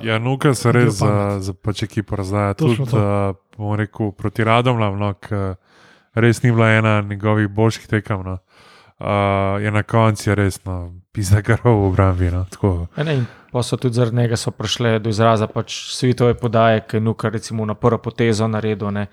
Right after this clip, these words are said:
Speaker 3: pa podaja ali Svit zadel, tako da res lepo je, da se tako tudi žrtvuje za
Speaker 1: Mislim,
Speaker 3: ekipo,
Speaker 1: meni je
Speaker 3: da se
Speaker 1: všeč Nuka, ke tisto žogo ven nabijamo, tiste parkrat, ke jo celo nabijamo ven,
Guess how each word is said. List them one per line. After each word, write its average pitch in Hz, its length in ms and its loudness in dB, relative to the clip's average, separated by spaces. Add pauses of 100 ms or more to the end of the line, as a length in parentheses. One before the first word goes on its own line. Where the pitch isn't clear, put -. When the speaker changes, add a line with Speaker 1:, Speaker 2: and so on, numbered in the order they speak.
(160)
Speaker 3:
pa - 140 -18
podaja 107 380 0
ali 101 100 0
Svit 104 260 -4
zadel, 110 300 2
tako 110 340 -6
da 107 140 -2 (380)
res 110 240 -6
lepo 113 200 -4
je, 107 60 0
da 101 80 -6
se 104 160 -6
tako 107 340 -8
tudi 104 240 -6
žrtvuje 110 460 -4
za 104 100 -12
Speaker 1:
Mislim, 117 260 -6
Speaker 3:
ekipo, 127 80 -6
Speaker 1:
meni 151 220 2
je 151 40 4
Speaker 3:
da 131 60 4
se - 80 0
Speaker 1:
všeč 147 340 2
Nuka, 139 420 0
ke 117 280 -8 (300)
tisto 135 340 -6
žogo 123 640 -2 (720)
ven 135 280 2
nabijamo, 127 680 2
tiste 120 380 -2
parkrat, 120 480 2
ke - 140 -4
jo 110 80 4
celo 120 320 -4
nabijamo 113 500 -4
ven, 120 300 -6